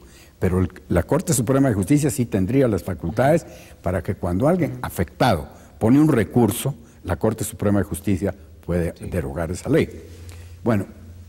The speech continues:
Speaker 1: el, el, el, el, el Senado no interesaría a los partidos políticos, primero, por la naturaleza de su, de su cargo, que no pueden corresponder favores por la naturaleza de su función.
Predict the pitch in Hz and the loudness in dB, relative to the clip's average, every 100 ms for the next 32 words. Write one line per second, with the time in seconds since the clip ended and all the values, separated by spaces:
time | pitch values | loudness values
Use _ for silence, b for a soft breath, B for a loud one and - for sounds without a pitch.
0 | - - 139 120 262 - - - - - | -18 -6 2 4 4 -2 -20 -20 -20 -20
1 | - - 104 - - 98 95 - 113 98 | -10 -6 -4 -6 -4 -4 -4 0 0 2
2 | - 113 - 110 170 190 107 113 B B | 2 2 4 4 4 4 2 0 B B
3 | - 139 185 - 123 104 107 147 170 156 | 0 4 4 4 2 2 4 4 6 4
4 | - 95 - 151 151 110 135 151 147 131 | 0 -2 2 2 2 2 4 2 2 0
5 | - - 101 120 196 190 - - 113 110 | -2 -4 2 4 4 2 -4 -6 0 4
6 | 113 110 113 104 143 185 165 120 - 117 | 4 4 4 4 4 4 4 2 2 0
7 | - - 107 104 110 - 135 85 69 78 | -2 -2 -2 0 -2 0 0 0 -4 -12
8 | B B - 110 139 147 160 160 156 - | B B 0 2 4 4 4 4 2 -2
9 | 110 98 - 101 139 135 120 135 175 - | -2 -2 0 2 2 2 2 2 2 -2
10 | B - 113 107 104 - 92 101 123 127 | B -4 0 2 2 0 0 2 2 2
11 | 107 85 90 - 90 | 0 -2 -4 -2 -4